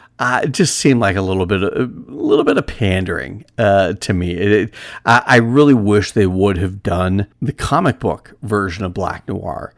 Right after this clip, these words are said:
because to me, that's interesting. To me, that for anybody who doesn't know the comics, there's some shock value to that.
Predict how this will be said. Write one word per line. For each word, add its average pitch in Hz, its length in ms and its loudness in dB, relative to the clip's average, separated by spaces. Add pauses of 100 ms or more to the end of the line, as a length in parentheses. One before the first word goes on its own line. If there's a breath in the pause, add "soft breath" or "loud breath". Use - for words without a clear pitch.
(320 soft breath)
because 107 640 2
to - 200 -6
me, 104 320 2
that's 98 320 -2
interesting. 95 560 -4
To - 100 -8
me, 107 220 0
that 98 240 -4
for 117 140 0
anybody 117 320 2
who 98 60 -2
doesn't 98 260 -4
know 95 80 -4
the 92 80 -10
comics, 117 480 -2
there's 90 180 -8
some - 180 -8
shock 101 460 0
value 87 360 -6
to 92 120 -10
that. - 320 -6